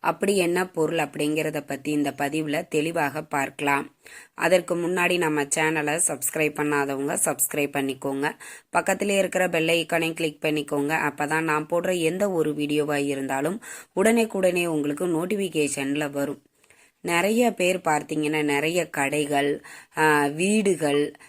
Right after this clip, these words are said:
ஆ, தொழில் செய்கிற இடங்களாக இருந்தாலும் அங்கெல்லாம் நிறைய பெரிய வியாபாரமெல்லாம் நல்லபடியா நடக்கும்.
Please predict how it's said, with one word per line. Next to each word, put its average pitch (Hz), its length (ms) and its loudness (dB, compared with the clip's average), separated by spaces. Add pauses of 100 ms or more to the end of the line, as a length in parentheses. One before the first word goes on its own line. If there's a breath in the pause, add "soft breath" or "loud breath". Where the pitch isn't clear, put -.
(200 loud breath)
ஆ, 160 440 4
தொழில் 196 520 0
செய்கிற 156 400 4
இடங்களாக 147 640 0
இருந்தாலும் 143 800 0
அங்கெல்லாம் 175 560 -2
நிறைய 170 460 -2
பெரிய 175 420 -2
வியாபாரமெல்லாம் 156 1000 0
நல்லபடியா 147 680 -2
நடக்கும். 139 520 -6